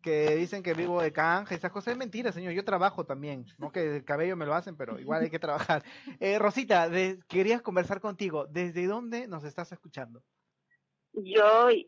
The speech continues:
Speaker 2: yo vivo, este, desde Puente Piedra. <laughs>
Speaker 1: ¿Qué tal el calor por ahí hoy día?
Speaker 2: Hoy sí, hace un calor fuerte. <laughs> Hoy día ha estado muy fuerte.
Speaker 1: ¿Te gusta la plataforma? ¿Te gusta escuchar los programas? Sobre todo el mío, ¿no? Los demás no me importan mucho.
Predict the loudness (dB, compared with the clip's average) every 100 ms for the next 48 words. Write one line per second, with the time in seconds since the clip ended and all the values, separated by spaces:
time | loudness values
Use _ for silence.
0 | _ -8 0 2 4 4 4 4 0 -6
1 | -8 -2 0 2 2 0 2 2 2 2
2 | 0 0 0 4 4 6 4 2 -4 -4
3 | -4 -6 -12 -20 -14 -12 -8 -6 0 2
4 | 4 2 2 2 2 0 0 0 0 -2
5 | -2 -4 -8 _ _ _ _ _ _ _
6 | _ _ _ _ _ 4 6 6 2 2
7 | 6 4 2 -2 -2 -2 2 4 6 4
8 | -2 _ 0 4 4 4 0 0 -2 -14
9 | -20 -10 -6 -6 -8 -14 -6 -2 2 2
10 | 4 4 6 4 2 -4 _ _ -6 0
11 | 0 4 4 4 0 -2 -4 -20 _ -6
12 | -4 -2 0 0 0 -2 -2 -2 -2 -2
13 | -2 -4 2 4 4 2 -4 -2 -2 -4
14 | -4 -2 -2 -4 -4 -4 -2 -2 -2 -6
15 | -8 -8 -8 -8 -8 -8 -10 -10 -10 -10
16 | -12 -18